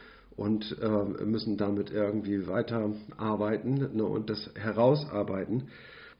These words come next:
dann, äh, kann man sagen, am Ende, ja, dann brauchen wir ja gar keinen Begriff der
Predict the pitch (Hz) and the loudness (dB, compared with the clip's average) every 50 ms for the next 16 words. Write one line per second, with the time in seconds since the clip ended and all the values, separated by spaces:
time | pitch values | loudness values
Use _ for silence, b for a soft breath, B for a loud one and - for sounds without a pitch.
0 | _ - 107 110 110 113 117 113 - - - - 113 113 110 107 - - - - | _ 4 6 6 8 8 6 4 0 -4 -4 0 2 2 2 0 -2 -6 -10 -12
1 | - - - - - - _ - 131 127 117 113 113 107 107 101 98 110 117 120 | -12 -14 -16 -18 -20 -18 _ 2 4 6 6 6 4 4 4 2 4 2 2 0
2 | - - 107 98 - 95 101 107 113 127 147 147 147 - - - - _ _ _ | 0 0 -2 -2 0 0 0 2 4 4 2 2 0 -4 -12 -18 -20 _ _ _
3 | - 143 135 117 113 110 107 113 139 185 202 233 151 113 110 107 101 107 104 110 | 8 8 10 10 8 4 4 4 4 4 6 6 6 8 8 6 4 2 0 0
4 | 104 101 98 95 104 104 - - 117 - - - 110 98 95 95 92 | 0 2 2 0 0 0 0 -2 -2 0 0 2 2 2 2 0 -2